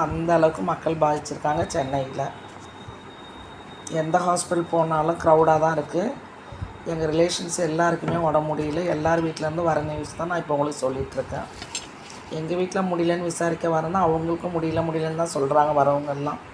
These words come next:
அப்படியே கரிசலாங்கண்ணி கொஞ்சம் கிடச்சிது இன்னைக்கு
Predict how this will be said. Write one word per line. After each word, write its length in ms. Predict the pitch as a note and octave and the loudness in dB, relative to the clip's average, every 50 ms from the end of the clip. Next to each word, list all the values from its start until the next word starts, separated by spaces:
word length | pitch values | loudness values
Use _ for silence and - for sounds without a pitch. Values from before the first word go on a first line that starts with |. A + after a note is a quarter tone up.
| - - - - - - - - - - - - - - - - - - - - - - - - - - - - - - - - - - - - - - - - - - - - - - - - - - - - - - - - - - - - - - - - - - - - - - - - - - - - - - - - - - - - - - - - E3 | -18 -18 -18 -18 -18 -16 -16 -16 -14 -16 -18 -18 -18 -18 -18 -18 -18 -18 -18 -18 -18 -16 -16 -14 -14 -14 -14 -16 -18 -18 -16 -16 -16 -16 -16 -16 -16 -16 -14 -14 -14 -14 -14 -16 -16 -18 -18 -18 -18 -18 -16 -18 -18 -18 -18 -18 -18 -16 -16 -16 -14 -14 -14 -14 -14 -14 -14 -14 -16 -16 -16 -16 -16 -16 -16 -16 -16 -16 -16 -16 -16 -16 -18 -18 -16 -12 -8 -6 -6
அப்படியே 240 | D#3+ - - D#3+ D#3+ - - | -4 -2 0 0 0 2 2
கரிசலாங்கண்ணி 680 | D3 C#3 C#3 - D3+ D3+ D3 D3 C#3+ C#3+ C#3+ C#3+ C#3+ D3+ | 0 0 0 -2 0 0 0 0 0 -2 -2 -2 -2 -2
கொஞ்சம் 200 | C#3+ C#3+ D3 C#3+ | -2 -2 -2 -2
கிடச்சிது 360 | D3 C#3 C#3 C#3 - C#3+ D3 C#3+ C#3+ | -2 -2 -4 -4 -4 -6 -4 -4 -4
இன்னைக்கு 340 | C#3+ C#3+ C#3+ - - D#3+ | -4 -4 -4 -4 -4 -4